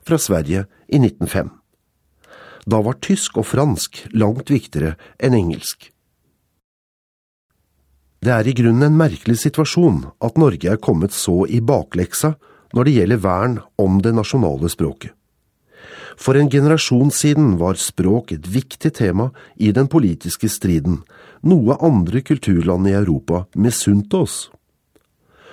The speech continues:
Nå ser det ut til at vestkantungdom i Oslo får gjennomslag for sin mangeårige motstand mot skriftlig nynorsk.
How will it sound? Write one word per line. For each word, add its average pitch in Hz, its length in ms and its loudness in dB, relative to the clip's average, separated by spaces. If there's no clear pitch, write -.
Nå 104 380 4
ser 170 200 2
det 151 120 6
ut 85 200 0
til 95 160 2
at - 220 -6
vestkantungdom 117 920 0
i 143 80 4
Oslo 127 360 -2
får 147 240 2
gjennomslag 98 640 0
for 143 160 -2
sin 147 260 2
mangeårige 104 640 2
motstand 87 480 0
mot 95 160 -2
skriftlig 95 560 -4
nynorsk. - 480 -4